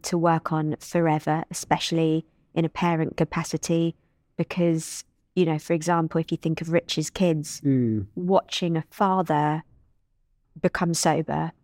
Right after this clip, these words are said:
Speaker 1: go to therapy, start speaking to them in different ways, um, start being able to show more emotional intimacy or vulnerability or setting boundaries, like, all this healthy stuff that we get to model now.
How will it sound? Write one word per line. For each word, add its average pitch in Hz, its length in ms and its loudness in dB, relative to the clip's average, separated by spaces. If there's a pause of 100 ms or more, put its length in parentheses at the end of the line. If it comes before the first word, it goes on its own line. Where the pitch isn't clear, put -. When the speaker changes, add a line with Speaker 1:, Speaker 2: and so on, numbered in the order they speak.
(140)
Speaker 1:
go 175 140 2
to - 160 -2
therapy, 165 580 0
start - 340 0
speaking 180 480 -2
to 185 120 -4
them 190 220 0
in 185 100 0
different 180 380 -4
ways, 170 540 0 (520)
um, 170 440 0 (140)
start - 800 0 (320)
being 175 160 2
able 170 240 0
to - 180 -4
show 175 300 0
more 165 400 0
emotional 165 480 -2
intimacy 175 640 0
or 139 40 -2
vulnerability 180 920 0 (480)
or 180 160 0
setting - 460 -4
boundaries, 220 520 2
like, - 220 0
all 214 160 6
this 196 200 2
healthy 185 360 -2
stuff 185 400 0
that - 100 0
we 180 180 4
get - 180 -2
to - 100 -4
model 170 380 0
now. 165 340 0